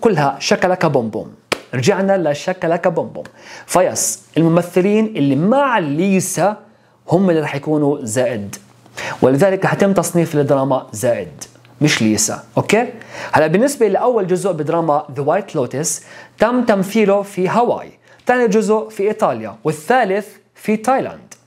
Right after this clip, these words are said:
ولانه في تايلاند رح تظهر في ليسا كبطله في الدراما. هلا ايش دورها بصراحه ما عندي علم، لكن برجع بخبركم بانه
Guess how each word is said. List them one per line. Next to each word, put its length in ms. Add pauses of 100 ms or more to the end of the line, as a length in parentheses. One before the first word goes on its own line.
ولانه 460
في 160
تايلاند 520 (100)
رح 120
تظهر 400
في 200
ليسا 560
كبطله 560 (100)
في 80
الدراما. 500 (240)
هلا 200
ايش 220
دورها 260
بصراحه 560
ما 160
عندي 260
علم، 380
لكن 320
برجع 360
بخبركم 640
بانه 320